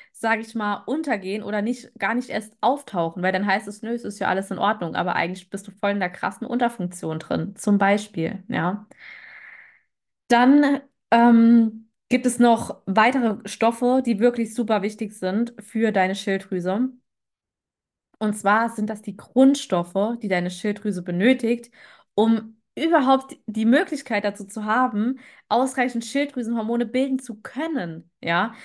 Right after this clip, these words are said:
Das heißt, es ist so wie das Benzin in deinem Auto, diese Nährstoffe, ja.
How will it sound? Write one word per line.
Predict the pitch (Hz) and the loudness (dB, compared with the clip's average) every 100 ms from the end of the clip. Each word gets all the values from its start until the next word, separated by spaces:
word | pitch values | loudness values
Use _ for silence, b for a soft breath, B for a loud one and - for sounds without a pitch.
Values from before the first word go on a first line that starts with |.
| B B | B B
Das | 214 220 | -6 0
heißt, | 262 269 | 0 0
es | 233 | -2
ist | 262 | -2
so | 269 247 | 0 0
wie | 285 | 0
das | 302 277 | -2 -2
Benzin | 240 233 - 247 269 277 | 0 -2 -2 -2 0 0
in | 214 | -2
deinem | 220 220 214 | -2 -2 -2
Auto, | - 233 240 185 170 170 _ _ _ _ _ _ _ _ - | -2 -2 -2 -6 -8 -10 _ _ _ _ _ _ _ _ -6
diese | 202 180 180 175 185 | -4 0 0 0 -2
Nährstoffe, | 196 175 180 180 175 170 165 - | 0 0 -2 -6 -6 -6 -8 -4
ja. | 175 175 233 | 2 2 2